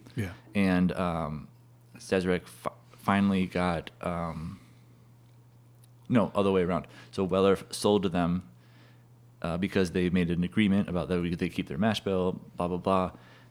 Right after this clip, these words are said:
Speaker 2: And immediately after that, the Van Winkle family saw what Weller did and the, the contract or the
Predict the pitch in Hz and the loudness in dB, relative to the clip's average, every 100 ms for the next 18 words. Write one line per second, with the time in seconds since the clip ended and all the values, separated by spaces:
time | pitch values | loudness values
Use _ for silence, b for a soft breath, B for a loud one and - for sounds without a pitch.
0 | - 95 90 87 90 95 95 92 90 87 | -8 -2 0 0 0 2 2 2 2 0
1 | 87 90 85 82 - - - 95 87 85 | 0 0 0 -2 -6 -18 -10 -4 -2 -2
2 | 82 85 92 90 92 87 - 87 90 90 | -4 -2 0 0 0 -4 -4 -2 -2 -2
3 | - - - 80 90 80 92 90 87 85 | -4 -8 -6 -2 -2 -2 0 0 2 0
4 | 85 85 - 82 82 87 90 80 - 85 | 0 -2 -4 -6 -6 -4 -4 -4 -4 -2
5 | 90 82 87 87 78 80 | -2 -4 -4 -4 -4 -6